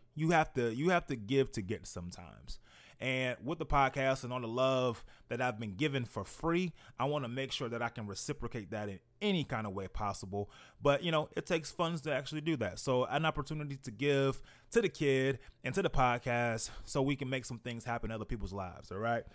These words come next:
So back to the website. So those th-, you'll be able to donate on the website. That's a little bit later on. But on the website, what I'm trying to do is create some merchandise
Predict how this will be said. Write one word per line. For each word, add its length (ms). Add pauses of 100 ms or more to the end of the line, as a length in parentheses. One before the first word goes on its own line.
(300)
So 460 (1040)
back 240
to 80
the 80
website. 440 (320)
So 240 (100)
those 200
th-, 160
you'll 260
be 140
able 180
to 200
donate 400
on 140
the 80
website. 340
That's 140
a 40
little 160
bit 120
later 240
on. 260 (320)
But 80
on 140
the 40
website, 440
what 160
I'm 80
trying 460
to 100
do 320
is 100
create 480
some 240
merchandise 1040